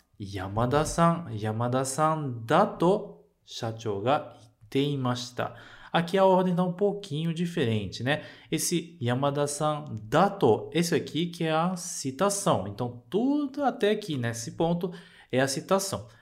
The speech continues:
Tá citando quem? Shacho. Shacho. O Shacho que falou isso. Shacho wa nan desu ka? O que que é Shacho? Chefe, tá? Então, o chefe disse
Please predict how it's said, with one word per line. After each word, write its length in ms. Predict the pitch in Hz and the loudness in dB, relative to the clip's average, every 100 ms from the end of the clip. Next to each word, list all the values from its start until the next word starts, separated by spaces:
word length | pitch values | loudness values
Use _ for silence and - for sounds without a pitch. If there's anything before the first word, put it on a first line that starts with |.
| - - | -12 -2
Tá 120 | 247 | 0
citando 520 | 233 - 208 214 214 | 0 2 2 0 -4
quem? 440 | - 139 92 - - - | -2 -2 -2 -6 -14 -16
Shacho. 1000 | - - - 135 - - 165 123 - - - _ | -14 -10 -6 -6 -4 2 6 6 2 -12 -20 _
Shacho. 680 | - - 143 - - 147 123 | -10 -6 -6 -6 0 2 2
O 80 | 135 | 0
Shacho 580 | - 180 175 - 196 220 | -2 0 0 2 2 2
que 140 | 190 | -2
falou 340 | 170 151 139 110 | -2 2 4 2
isso. 340 | - - - - | 0 -8 -16 -10
Shacho 640 | - 175 175 170 175 170 | 0 0 2 0 0 -2
wa 80 | 123 | -4
nan 260 | 117 127 104 | 0 0 -2
desu 200 | - - | -6 -4
ka? 80 | |
O 40 | 151 | -4
que 120 | 165 | -4
que 160 | - 120 | -2 -2
é 100 | 120 | -2
Shacho? 520 | - 104 113 196 - - - _ _ | -6 -4 0 0 -2 -12 -20 _ _
Chefe, 680 | - - 302 254 - - - _ | -10 -2 2 0 -2 -12 -16 _
tá? 460 | 160 220 - - - | 2 2 0 -14 -8
Então, 400 | 240 226 226 - - - | -4 0 -2 -2 -20 -10
o 100 | 190 | -6
chefe 680 | 180 - 170 208 220 - 233 | -4 -2 2 2 0 -4 -6
disse 800 | 190 123 113 113 113 - 214 | -6 -8 -6 -4 -4 -6 -6